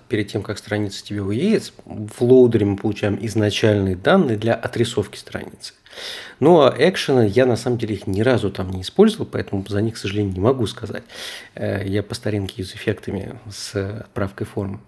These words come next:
Но, скорее всего, м,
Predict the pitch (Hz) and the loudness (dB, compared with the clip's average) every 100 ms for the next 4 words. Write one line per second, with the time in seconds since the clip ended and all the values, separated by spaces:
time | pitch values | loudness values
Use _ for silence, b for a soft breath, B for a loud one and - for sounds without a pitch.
0 | B B B B 127 151 - - - 120 | B B B B 2 2 0 -8 2 4
1 | 135 120 113 - 123 220 208 - - - | 4 2 0 -2 2 4 2 -2 -10 -12
2 | 104 104 | -10 -10